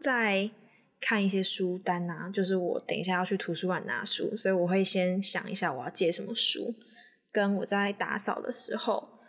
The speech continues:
突然就开了，知道为什么当初会那么失落跟那么崩溃的原因。之前某一次我在跟咨商师聊天的时候，他就说，对于一件事情我会有三个层面。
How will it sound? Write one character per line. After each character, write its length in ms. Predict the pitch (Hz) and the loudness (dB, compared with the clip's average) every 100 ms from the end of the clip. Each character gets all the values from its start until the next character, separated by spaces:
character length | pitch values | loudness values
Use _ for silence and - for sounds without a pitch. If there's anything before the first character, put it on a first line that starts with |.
| - - _ _ | -20 -20 _ _
突 240 | - 240 254 | 0 4 6
然 260 | 269 240 | 6 4
就 460 | 226 285 269 - - - _ | 4 4 4 2 -4 -18 _
开 380 | - 214 196 196 | -4 0 2 2
了， 240 | 180 - - - _ _ | 0 -2 -8 -20 _ _
知 160 | - 202 | -2 2
道 120 | 214 | 4
为 140 | 226 208 | 4 4
什 100 | 165 | -2
么 120 | 151 | -4
当 240 | 180 202 | 0 0
初 420 | 208 - 202 214 - _ | 0 2 4 4 0 _
会 240 | - 220 | 2 4
那 180 | 196 220 | 6 6
么 560 | 190 180 110 - - - | 4 2 -2 -4 -8 -6
失 460 | - - - 196 208 | -2 0 2 2 4
落 200 | 226 185 | 4 4
跟 200 | 185 190 | 4 4
那 80 | 202 | 4
么 120 | 185 - | 2 0
崩 160 | 185 | 0
溃 220 | 196 208 185 | 0 0 -2
的 100 | - | -4
原 280 | - - - | -6 -8 -6
因。 340 | - 196 247 - _ _ _ _ _ _ _ - | -4 -4 -6 -10 _ _ _ _ _ _ _ -2
之 160 | 294 | 2
前 160 | 294 214 | 4 4
某 160 | 165 160 | 2 -2
一 40 | |
次 120 | - | 0
我 100 | 202 | 2
在 160 | 170 170 | 2 0
跟 200 | 180 180 | 0 -2
咨 220 | - 185 | 0 0
商 220 | 170 170 | 0 -4
师 140 | 170 175 | -2 -2
聊 180 | 165 - | -2 -4
天 180 | 185 | -8
的 100 | 170 | -4
时 160 | 208 - | -2 -2
候， 80 | - | -2
他 140 | 185 | 0
就 100 | 190 | 0
说， 480 | 190 185 - - - - _ _ _ _ _ _ - | -2 -2 -2 -2 -4 -18 _ _ _ _ _ _ 0
对 180 | 240 196 | 2 4
于 140 | 175 | 2
一 20 | |
件 200 | 175 196 | 2 2
事 180 | - 196 | 2 0
情 180 | - - | -2 -4
我 60 | 170 | 0
会 100 | 196 | 2
有 100 | - | 2
三 280 | - 165 175 | -2 -2 -2
个 100 | 151 | -2
层 220 | - - - | -2 -4 -4
面。 260 | 165 - | -6 -6